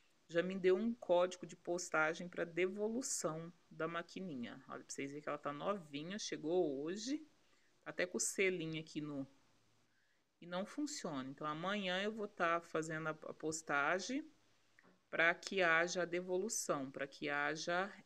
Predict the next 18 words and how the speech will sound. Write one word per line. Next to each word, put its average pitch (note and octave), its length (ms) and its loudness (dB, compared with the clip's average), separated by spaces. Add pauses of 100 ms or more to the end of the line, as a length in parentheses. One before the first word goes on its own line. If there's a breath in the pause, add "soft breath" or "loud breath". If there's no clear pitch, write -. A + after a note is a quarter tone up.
é, D3 440 -2 (1120)
a F3 100 -10
troca, C#3 460 -2
né? C#3+ 100 -8
Eu C#3+ 60 -8
já F3 120 -2
vou A3 120 0
até A3 320 2 (100)
embalar A#3 640 4
ela, C3+ 220 -2
já D3 120 -10
vou D3 140 -8
desligar D#3 500 -2
aqui, F3 400 -6
ó. D#3 200 -2 (1800)
E D3 580 -18 (960)
vou D3+ 180 -4
colocar E3 960 10